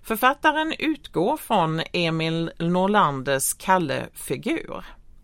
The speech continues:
Och den här boken är på två timmar och femtiotvå minuter med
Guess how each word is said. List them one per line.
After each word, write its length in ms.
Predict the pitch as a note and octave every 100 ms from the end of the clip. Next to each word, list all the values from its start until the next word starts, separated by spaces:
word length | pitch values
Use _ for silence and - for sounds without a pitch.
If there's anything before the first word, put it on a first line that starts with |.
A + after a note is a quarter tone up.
| - - - - -
Och 340 | F#3+ F#3 - -
den 280 | E3+ F#3 F#3
här 200 | G#3+ B3+
boken 360 | D4+ - A3
är 100 | G3
på 140 | - E3+
två 340 | - C#4 D#4+
timmar 380 | - D#4+ B3 G3+
och 60 |
femtiotvå 560 | G3 G3+ G3 G3+ - F3+
minuter 520 | D#3+ F#3 D#3+ D3 D3+
med 260 | D3 D3+